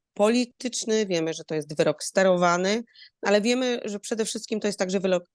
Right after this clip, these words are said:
wyrok, który, e, którym, e,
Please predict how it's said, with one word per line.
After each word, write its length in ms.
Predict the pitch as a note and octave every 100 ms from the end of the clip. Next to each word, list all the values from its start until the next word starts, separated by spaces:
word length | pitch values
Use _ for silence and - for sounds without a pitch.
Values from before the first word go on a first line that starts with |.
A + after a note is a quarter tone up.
| -
wyrok, 320 | G3 G3 -
który, 460 | - F#3 F#3 F3+ - F3
e, 520 | E3+ E3+ E3 E3 E3 - _ _ _ _
którym, 520 | - F#3 F3+ F3+ F3
e, 460 | E3 E3 D#3+ D#3+